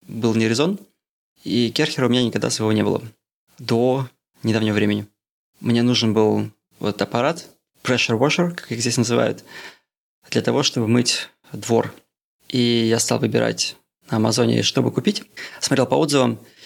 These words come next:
и в списке оказался Керхер.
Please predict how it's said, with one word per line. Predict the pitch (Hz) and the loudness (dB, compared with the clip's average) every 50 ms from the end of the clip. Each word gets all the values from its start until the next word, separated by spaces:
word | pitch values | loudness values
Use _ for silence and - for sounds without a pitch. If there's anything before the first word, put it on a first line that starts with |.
| - _ _ _ _ | -20 _ _ _ _
и | - 131 127 127 127 120 117 - - - - _ _ _ _ _ _ _ _ - | 2 4 4 6 6 4 4 2 -2 -10 -20 _ _ _ _ _ _ _ _ -6
в | - - | -4 0
списке | - - 160 - - 143 | 2 2 2 4 2 2
оказался | - 117 113 117 117 127 - - 123 - - _ _ _ - | 2 2 2 2 2 2 0 0 -6 -8 -12 _ _ _ -4
Керхер. | - 127 120 - - - - | -2 -2 -2 0 -4 -8 -8